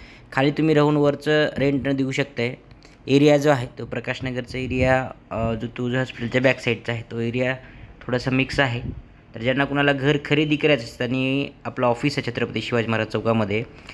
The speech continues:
दैनिक सकाळ पुढारी पेपरचे ऑफिस आहेत आपल्या आवडच्या बॅक साईडला, त्या ठिकाणी लातूर प्रॉपर्टी अड्डा नावाने ऑफिस आहे. त्या ऑफिसवरती तुम्ही रजिस्ट्रेशन केल्यानंतर तुम्हाला ही प्रॉपर्टी पाहायला मिळू शकते. रजिस्ट्रेशन करणं कंपल्सरी आहे. त्यासाठी आधार कार्डची झेरॉक्स कॉपी, पासपोर्ट साईजची फोटो,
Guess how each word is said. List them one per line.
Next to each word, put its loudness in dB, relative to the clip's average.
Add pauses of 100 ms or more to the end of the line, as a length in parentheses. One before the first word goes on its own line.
(160)
दैनिक 2
सकाळ -2
पुढारी -4
पेपरचे -8
ऑफिस -8
आहेत -4 (220)
आपल्या -2
आवडच्या 0
बॅक 0
साईडला, -6
त्या -6
ठिकाणी -4
लातूर 0
प्रॉपर्टी 2
अड्डा 2
नावाने 2
ऑफिस 0
आहे. 0 (500)
त्या -2
ऑफिसवरती 2
तुम्ही 0
रजिस्ट्रेशन 0
केल्यानंतर 0
तुम्हाला 2
ही 2
प्रॉपर्टी -2
पाहायला 2
मिळू 0
शकते. -8 (360)
रजिस्ट्रेशन 0
करणं 0
कंपल्सरी 2
आहे. 2
त्यासाठी -4
आधार 0
कार्डची -6
झेरॉक्स -2
कॉपी, -4
पासपोर्ट -4
साईजची -8
फोटो, -2